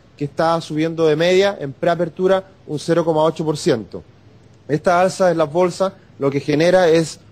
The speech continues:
una, un, un, en la, en la bolsa europea sube el euro y por lo tanto se está debilitando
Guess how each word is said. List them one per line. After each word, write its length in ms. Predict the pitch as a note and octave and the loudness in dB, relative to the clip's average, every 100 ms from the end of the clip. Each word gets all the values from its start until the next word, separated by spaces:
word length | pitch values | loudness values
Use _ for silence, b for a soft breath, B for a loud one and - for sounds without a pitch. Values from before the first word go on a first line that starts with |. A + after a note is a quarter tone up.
| - | -10
una, 400 | D3 D3+ D3+ D3 | -4 0 0 0
un, 440 | C#3 C3+ C#3 C3+ - | -2 -2 -4 -8 -10
un, 120 | A#2+ | -8
en 140 | A#2+ A#2+ | -4 -4
la, 80 | A#2+ | -6
en 80 | A#2 | -4
la 80 | |
bolsa 300 | A2+ C#3+ C#3+ | 0 0 2
europea 400 | D3+ C#3 C3 E3 | 2 2 2 2
sube 420 | D#3 E3 D#3+ E3 C#3+ | 0 2 4 4 4
el 120 | D#3 | 2
euro 360 | F#3+ E3+ F3+ - B | 4 4 0 -4 B
y 60 | A#2 | -6
por 120 | C3 | -2
lo 60 | |
tanto 260 | C3 D3+ D#3 | 0 -2 -4
se 100 | C#3+ | -6
está 200 | C#3 D#3 | -4 0
debilitando 680 | D3+ C#3+ C#3 D#3 D#3 D#3+ D#3+ | 2 0 0 -2 -2 -2 -4